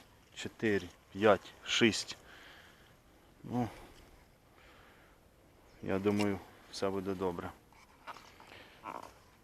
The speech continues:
Отаке невеличке відео, як реагує абрикос на обрізку. Так що, кому сподобалось відео, ставте вподобайки,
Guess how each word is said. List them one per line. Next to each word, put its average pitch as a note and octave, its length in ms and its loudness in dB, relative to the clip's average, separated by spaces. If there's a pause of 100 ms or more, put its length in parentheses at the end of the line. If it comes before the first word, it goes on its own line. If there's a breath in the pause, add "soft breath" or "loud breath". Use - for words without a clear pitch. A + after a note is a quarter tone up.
(120)
Отаке B2 380 8
невеличке A#2+ 580 6
відео, A#2 400 6 (1600 loud breath)
як A2+ 240 10
реагує A2+ 520 10 (240 loud breath)
абрикос A2 480 0
на A2+ 120 4
обрізку. B2+ 480 2 (2000 loud breath)
Так A2 160 0
що, A2+ 240 2 (1400 loud breath)
кому A#2 140 0
сподобалось G#2+ 600 0
відео, G2+ 280 0 (480)
ставте G#2 360 0
вподобайки, A2 560 4